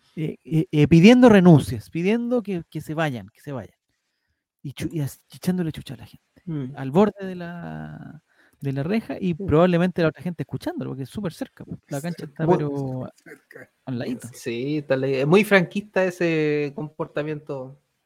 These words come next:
Speaker 2: que
Speaker 1: Mira,
Speaker 2: tienen
Speaker 1: puede
Speaker 2: algunos
Speaker 1: ser algo
Speaker 2: hinchas.
Speaker 1: ahí, no lo había pensado por ese lado, pero puede ser. Eh, pregunta Felipe si los conciertos en el Monumental también son sin público. Me imagino que sí.
Speaker 2: <laughs>
Speaker 1: Me imagino que sí. No, no habría
Speaker 2: Sí,
Speaker 1: razón para
Speaker 2: sí.
Speaker 1: que fueran con público. Por lo menos en Caupolicán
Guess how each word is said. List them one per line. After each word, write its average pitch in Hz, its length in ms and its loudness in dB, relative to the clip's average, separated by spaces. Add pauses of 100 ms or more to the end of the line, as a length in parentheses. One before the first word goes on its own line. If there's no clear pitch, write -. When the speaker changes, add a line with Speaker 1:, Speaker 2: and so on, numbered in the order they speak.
(120)
Speaker 2:
que 185 80 -8
Speaker 1:
Mira, 233 100 -4
Speaker 2:
tienen 170 160 -2
Speaker 1:
puede 220 140 0
Speaker 2:
algunos - 40 -6
Speaker 1:
ser 240 160 -2
algo 214 220 -8
Speaker 2:
hinchas. - 20 -10
Speaker 1:
ahí, 113 160 -14 (220)
no 175 80 -8
lo 185 80 -4
había 190 140 -4
pensado 190 280 -8
por 196 120 -6
ese 190 120 -10
lado, 190 160 -10
pero 180 160 -10
puede 160 140 -12
ser. - 140 -20 (1080)
Eh, 156 300 2
pregunta 220 440 4
Felipe 220 360 0
si 226 120 -6
los 202 140 -4
conciertos 214 520 -8
en 226 80 -4
el 214 60 -6
Monumental 202 440 -6
también 208 240 0
son 214 140 0
sin 208 160 -2
público. 254 340 2
Me 160 120 -2
imagino 120 260 -2
que 135 80 -2
sí. 294 180 -4
Speaker 2:
<laughs> - 380 -14 (480)
Speaker 1:
Me 101 80 -18
imagino 127 320 -16
que 160 80 -12
sí. - 160 -10 (180)
No, 127 180 -16
no 131 260 -10
habría 156 160 0
Speaker 2:
Sí, 190 40 0
Speaker 1:
razón 190 300 2
para 240 160 4
Speaker 2:
sí. 226 60 0
Speaker 1:
que - 40 -4
fueran 226 200 -2
con 220 120 -4
público. 120 400 -2 (380)
Por 135 100 -2
lo 143 80 2
menos 202 180 4
en 202 40 -2
Caupolicán 208 680 2